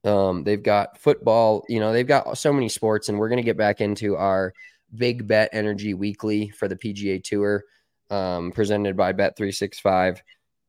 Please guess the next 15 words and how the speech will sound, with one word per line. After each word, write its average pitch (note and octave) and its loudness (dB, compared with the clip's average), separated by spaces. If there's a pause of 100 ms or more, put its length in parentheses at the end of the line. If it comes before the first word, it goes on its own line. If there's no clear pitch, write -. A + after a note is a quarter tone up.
(640)
And G#2+ 2 (180)
you B2 0
can B2+ 2
do B2 2
the A#2+ 0
each A#2+ -2
way A2+ 4
bets A2+ 4
where G#2 2
it - -2
kind G2+ 0
of F#2+ -6
multis A2 2
your G#2 -2
bet G#2+ 2